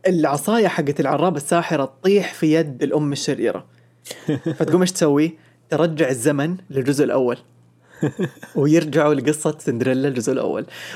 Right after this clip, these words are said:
Speaker 1: ففي خلال قصة سندريلا الجزء الأول، ال-، الفيران يروحوا يكلموا الأمير، ويصير يتكلم معاهم ويتفقوا ومدري إيه.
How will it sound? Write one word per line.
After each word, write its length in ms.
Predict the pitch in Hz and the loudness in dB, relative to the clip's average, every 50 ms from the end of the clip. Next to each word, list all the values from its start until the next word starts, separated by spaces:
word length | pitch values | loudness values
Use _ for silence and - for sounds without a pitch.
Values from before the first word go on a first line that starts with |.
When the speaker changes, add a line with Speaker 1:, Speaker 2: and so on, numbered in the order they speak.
| 143 139 | -8 0
Speaker 1:
ففي 380 | - 165 - - - - - 156 | 0 0 0 -2 -8 -6 -4 -4
خلال 300 | - 160 175 190 196 180 | 0 2 2 2 2 0
قصة 200 | 202 - 185 - | 0 0 -2 -2
سندريلا 320 | - 143 131 151 175 190 | -2 0 2 2 4 4
الجزء 240 | 175 151 165 165 170 | 4 2 4 4 4
الأول، 580 | 143 127 156 180 151 123 120 135 165 180 - - - | 4 4 2 4 4 4 4 2 2 0 -2 -2 0
ال-، 320 | 143 135 131 131 113 - | 0 0 2 0 0 0
الفيران 580 | 139 135 127 - - 156 147 143 156 175 190 170 | 0 -2 0 0 0 2 2 2 2 2 2 2
يروحوا 320 | 143 143 185 180 - 156 | 2 2 2 2 0 -2
يكلموا 380 | 143 - 170 165 160 139 123 127 | 0 0 0 2 2 2 0 0
الأمير، 480 | 120 135 135 151 143 123 127 - - - | -2 0 2 2 2 2 0 -2 -6 -6
ويصير 280 | - 135 123 - 165 139 | -6 -4 0 2 0 0
يتكلم 360 | 131 - - 170 160 156 127 | 0 0 0 0 0 0 0
معاهم 320 | 131 135 143 151 139 131 | 0 0 0 0 0 0
ويتفقوا 440 | 131 123 117 - - - - 131 131 | -2 -2 -4 -4 -6 -6 -2 0 0
ومدري 280 | 123 123 123 113 - 120 | 0 0 -2 0 2 2
إيه. 160 | 156 180 | 2 2